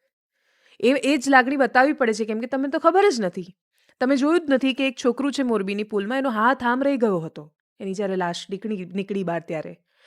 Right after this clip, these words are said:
તેનો મતલબ એ છે કે એણે બચવા માટે હાથ લાંબો કર્યો હશે. એ આમ હાથ સાથે મર્યો. એ જ્યારે એની લાશ આવી ત્યારે આમ આવી હતી. હું કેવી રીતે કહું તમને કે આ થયું છે? હું તમને એટલે કહી રહી છું ને હું એટલા માટે મને ફરક પડી રહ્યો છે કેમ કે મને એ વિચાર આવે છે કે મારે તો બાળક છે,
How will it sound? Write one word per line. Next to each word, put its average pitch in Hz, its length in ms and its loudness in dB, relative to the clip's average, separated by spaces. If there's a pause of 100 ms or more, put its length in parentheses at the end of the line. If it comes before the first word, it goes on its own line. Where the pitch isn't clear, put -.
(220)
તેનો 226 160 0
મતલબ 247 320 2
એ 294 100 2
છે 302 220 -2
કે 294 100 -2
એણે 277 120 2
બચવા 262 340 2
માટે 277 200 0
હાથ 240 240 0
લાંબો 247 240 2
કર્યો 175 300 -4
હશે. 151 340 -12 (340)
એ 208 80 -2
આમ 277 200 4
હાથ 311 200 6
સાથે 302 220 4
મર્યો. 175 420 -4 (140)
એ 233 80 -8
જ્યારે 226 220 0
એની 247 100 -2
લાશ 240 320 0
આવી 277 140 0
ત્યારે 294 180 2
આમ 269 200 6
આવી 247 280 0
હતી. 165 300 -14 (420)
હું 330 80 -10
કેવી 508 300 8
રીતે 392 160 4
કહું 196 240 -2
તમને 160 340 -14 (180)
કે 214 60 -10
આ 202 80 -6
થયું 170 300 -10
છે? 170 280 -20 (560)
હું 247 80 -6
તમને 311 240 2
એટલે 302 220 0
કહી 330 180 0
રહી 330 120 0
છું 349 180 -6
ને 349 60 -4
હું 349 140 -2
એટલા 320 200 0
માટે 302 280 2
મને 320 180 0
ફરક 277 300 0
પડી 294 180 -2
રહ્યો 302 180 0
છે 339 140 -6
કેમ 311 160 -10
કે 339 100 -12
મને 320 220 -6
એ 349 40 -4
વિચાર 302 280 -2
આવે 285 140 -2
છે 415 100 -8
કે 403 200 -8
મારે 220 280 -4
તો 508 140 2
બાળક 415 320 4
છે, 180 400 -14